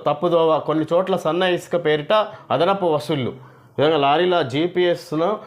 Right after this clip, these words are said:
కార్లకు అమర్చి తప్పుదోవ పట్టిస్తారు. ఈ విధంగా ఆర్డర్ కాపీలు లేకుండా లారీల లోడింగ్, ఒక్కో లారీలో యాభై టన్నులకు పైనే. ఇ-, ఇసుక రీచ్లలో ఇష్టారాజ్యం. ఈ విధంగా లారీకి యాభై వేల వరకు వసూలు. రీచ్లోని లోడింగ్ కాంట్రాక్టర్లే సూత్రధారులు, లారీలను ఓఆర్ఆర్ చేర్చే బాధ్యత కూడా వారిదే.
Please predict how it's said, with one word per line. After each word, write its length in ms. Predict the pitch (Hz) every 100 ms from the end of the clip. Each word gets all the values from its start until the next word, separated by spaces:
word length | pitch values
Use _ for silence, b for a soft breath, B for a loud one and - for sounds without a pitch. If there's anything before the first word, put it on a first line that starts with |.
| B -
కార్లకు 440 | 147 175 196 196
అమర్చి 340 | 170 160 165 185
తప్పుదోవ 420 | 156 160 165 160
పట్టిస్తారు. 460 | 151 143 151 - 165
ఈ 40 |
విధంగా 440 | 143 147 151 120 B B B B
ఆర్డర్ 340 | 127 165 202
కాపీలు 300 | 190 180 170
లేకుండా 360 | 156 151 156 175
లారీల 440 | 151 143 160 160
లోడింగ్, 360 | 151 139 147 196
ఒక్కో 320 | 151 - 175
లారీలో 400 | 165 143 151 175
యాభై 320 | 165 135 139
టన్నులకు 420 | 156 143 147 160 -
పైనే. 300 | 135 127 101 B B B
ఇ-, 100 | 117 - -
ఇసుక 260 | 123 - 180
రీచ్లలో 520 | 175 160 156 156 165
ఇష్టారాజ్యం. 720 | 147 - 160 147 135 165 156
ఈ 40 |
విధంగా 300 | 135 147 151
లారీకి 460 | 127 135 160 196 190
యాభై 280 | 160 160 165
వేల 180 | 160
వరకు 320 | 156 151 165 170
వసూలు. 480 | 139 147 147 135 135 B B B
రీచ్లోని 540 | 151 175 180 175 165 139
లోడింగ్ 340 | 139 165 190
కాంట్రాక్టర్లే 600 | - 160 160 156 160 156
సూత్రధారులు, 640 | 151 139 147 147 156 196
లారీలను 420 | 180 156 180 175 156
ఓఆర్ఆర్ 560 | 139 165 180 175 -
చేర్చే 240 | 147 139 143
బాధ్యత 320 | 135 139 151
కూడా 260 | 147 156
వారిదే. 440 | 147 127 127 127